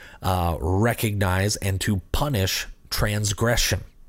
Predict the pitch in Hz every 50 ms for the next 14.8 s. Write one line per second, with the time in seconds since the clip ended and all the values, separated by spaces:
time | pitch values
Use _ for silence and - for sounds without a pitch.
0 | - - - - _ - - - - - - - - - - - - - - -
1 | - - 92 95 92 92 87 - 101 90 90 - 110 101 98 98 78 90 98 95
2 | 92 92 107 123 120 117 117 - 110 98 92 98 110 110 90 - 110 95 92 95
3 | 90 - - - - 131 131 147 156 156 151 - - 104 95 87 90 87 101 98
4 | - 90 90 87 85 87 90 92 104 107 127 135 147 151 160 165 185 180 - -
5 | - - - - - - - - - 98 107 107 101 104 104 - - - 117 107
6 | 110 107 107 104 - 117 110 98 107 95 90 - - 123 123 123 110 - - 107
7 | 95 92 - - - - 104 98 95 92 90 87 - - - - - - - 92
8 | 92 85 80 82 87 113 113 - - 101 85 85 95 92 - - - - 104 101
9 | 95 92 90 87 - - - 120 113 92 80 - - - - - - - - -
10 | - - - - - - - - - - - - - - - - - - 104 110
11 | 110 107 98 - 101 - - 143 120 - 117 104 104 95 87 - 95 87 92 92
12 | 87 87 90 87 87 85 - - - 202 202 175 139 107 95 95 92 - - 98
13 | 92 95 95 90 90 90 98 131 - - - - - - - - 120 120 123 139
14 | 139 - - - 110 110 110 104 - 98 98 101 104 107 113 110